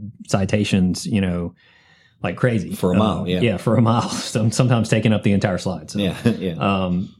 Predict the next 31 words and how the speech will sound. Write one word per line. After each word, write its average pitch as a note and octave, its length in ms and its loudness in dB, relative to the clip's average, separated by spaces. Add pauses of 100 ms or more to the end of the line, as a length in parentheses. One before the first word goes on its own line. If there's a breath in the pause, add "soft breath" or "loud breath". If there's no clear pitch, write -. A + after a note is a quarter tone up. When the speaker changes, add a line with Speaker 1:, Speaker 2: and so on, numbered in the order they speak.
(120)
Speaker 1:
you G#2 160 -2
know, F2 200 -6 (120)
but, G#2 300 -4
um, G2 280 -4
Speaker 2:
But, G2+ 200 2
but, D3 120 -2 (360)
uh, G#2 160 -12
you C3 160 4
know, F#2+ 220 0
Speaker 1:
h-, D3 100 -4
how E3+ 180 -2
Speaker 2:
we, D#3 120 0
Speaker 1:
can D#3 80 2
Speaker 2:
we, D#3 180 4
we C#3+ 160 4
joke C#3+ 320 2
about G#2 220 -2
that. G2 120 -6
We're A2+ 120 2
a G2+ 40 0
Bible A2 320 0
church, F2 300 -8
but G2+ 120 -6
aren't - 240 -2
all C3+ 280 2
good B2 300 0
Speaker 1:
<laughs> - 20 -6
Speaker 2:
churches D3 340 2
Speaker 1:
Churches, C#3+ 160 0
Speaker 2:
Bible C#3 200 0
Speaker 1:
Bible D#3 100 2